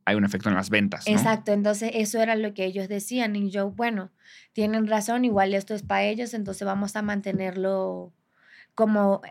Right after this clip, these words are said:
Speaker 2: en un tope de marca, ¿sabes?
Speaker 1: Ok.
Speaker 2: En un número tope, no hacerlo tan grande",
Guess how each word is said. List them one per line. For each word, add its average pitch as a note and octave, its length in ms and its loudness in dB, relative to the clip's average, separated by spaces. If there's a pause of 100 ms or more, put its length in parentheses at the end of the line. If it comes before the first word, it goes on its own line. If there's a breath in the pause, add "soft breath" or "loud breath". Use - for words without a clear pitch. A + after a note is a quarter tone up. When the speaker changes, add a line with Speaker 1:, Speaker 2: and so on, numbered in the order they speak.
(100)
Speaker 2:
en G3+ 180 4
un G3+ 260 2
tope G#3 260 0
de G3+ 180 2
marca, F3+ 360 -4
¿sabes? F3+ 460 -6
Speaker 1:
Ok. G3+ 220 -4
Speaker 2:
En F#3 240 2
un G3+ 120 4
número A3 360 2
tope, A3 280 0
no A3 180 0
hacerlo G#3+ 540 -2
tan A3+ 300 -2
grande", A3 560 -2